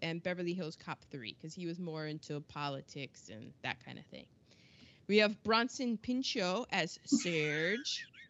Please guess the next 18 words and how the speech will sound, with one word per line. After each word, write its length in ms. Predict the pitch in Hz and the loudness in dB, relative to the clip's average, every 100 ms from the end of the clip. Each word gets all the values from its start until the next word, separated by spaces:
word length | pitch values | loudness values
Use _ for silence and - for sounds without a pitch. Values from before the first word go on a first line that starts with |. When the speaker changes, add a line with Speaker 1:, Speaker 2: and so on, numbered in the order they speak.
| 233 - - | -8 -8 -8
Speaker 2:
We 160 | 180 | -6
did. 560 | 180 160 151 151 147 147 - _ _ - | -4 -2 -2 -2 -4 -6 -8 _ _ 0
Speaker 1:
He 80 | 254 | 4
was 140 | 254 | 6
also 260 | 247 262 247 | 6 4 2
in 200 | 233 208 | 2 0
Risky 320 | 220 - 208 | 0 0 -4
Business, 520 | 202 240 247 233 240 | 0 0 0 -2 -2
True 340 | - - 240 | -4 -2 0
Mo-, 220 | 226 220 202 - | 0 -2 -4 2
Romance, 920 | 208 220 208 202 208 233 - - - _ _ _ - - - - | 4 6 6 6 4 0 -8 -14 -14 _ _ _ -20 -20 -20 2
and 160 | 196 | 4
I 140 | 214 311 | 6 4
know 160 | 262 | 4
him 140 | 196 165 | 2 0
as 160 | 147 | -4
Balky 440 | - 185 175 180 147 | -2 2 2 0 -6
Bartokomous 1000 | 113 - 180 190 - 117 110 - - | -6 -4 0 0 -2 -10 -12 -14 -18